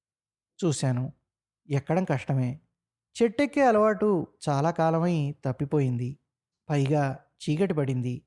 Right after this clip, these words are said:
కానీ రాజు ప్రోత్సాహం ఇచ్చాడు. "ఏం కష్టం లేదు బాబు, గెడకర్రలు వేలాడదీశాను. కొమ్మలు కూడా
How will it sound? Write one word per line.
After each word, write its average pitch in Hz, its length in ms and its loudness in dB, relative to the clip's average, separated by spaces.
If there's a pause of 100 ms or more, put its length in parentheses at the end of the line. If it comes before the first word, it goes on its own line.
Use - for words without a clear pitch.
(640)
కానీ 254 440 2 (120)
రాజు 160 580 0
ప్రోత్సాహం 147 440 0
ఇచ్చాడు. 131 520 -4 (880)
"ఏం 151 240 2
కష్టం 202 400 0
లేదు 196 180 2
బాబు, 139 500 -2 (420)
గెడకర్రలు 202 420 2
వేలాడదీశాను. 170 800 0 (520)
కొమ్మలు 156 360 2
కూడా 214 420 4